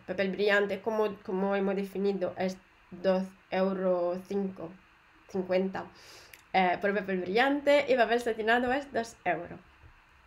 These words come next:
Eh, como mi foto no es exactamente, eh, así podemos, podemos cambiarla, no es exactamente el mismo tamaño, es el cliente que puede cortarla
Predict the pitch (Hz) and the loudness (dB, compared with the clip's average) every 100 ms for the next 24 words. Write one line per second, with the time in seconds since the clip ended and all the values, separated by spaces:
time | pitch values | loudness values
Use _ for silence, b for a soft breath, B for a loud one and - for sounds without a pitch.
0 | _ _ - B B B - 220 214 214 | _ _ -20 B B B 0 4 6 6
1 | 214 208 208 208 202 208 202 196 196 196 | 8 8 8 6 6 6 6 4 2 2
2 | 196 196 196 190 190 190 185 - - _ | 2 2 2 4 4 2 0 -4 -16 _
3 | _ _ - 277 277 262 262 - 262 262 | _ _ 0 4 4 4 0 4 6 6
4 | 262 220 208 226 240 - 240 220 208 - | 4 2 4 4 4 0 -2 0 -4 0
5 | 220 220 214 202 - 175 190 _ _ _ | 0 2 0 -2 -6 -8 -10 _ _ _
6 | _ _ 202 196 185 180 175 - 185 185 | _ _ -2 2 2 2 0 -4 -8 -8
7 | 170 160 160 175 - 165 175 185 196 190 | -8 -6 -6 -8 -10 -6 -6 -4 -2 0
8 | 185 180 196 220 240 - 220 208 220 233 | 0 0 -2 -2 -4 -4 -8 -4 -2 -2
9 | 208 190 190 196 185 170 196 247 277 302 | -2 -2 -2 -2 -4 -2 -2 0 -2 -4
10 | B B B B - 208 226 - 214 202 | B B B B 4 4 2 -2 -2 -2
11 | 220 202 226 262 262 262 226 214 220 247 | 0 2 2 0 0 -2 0 2 2 0
12 | 190 - 185 190 - 214 226 240 247 247 | -2 -4 -6 -2 2 4 4 4 2 2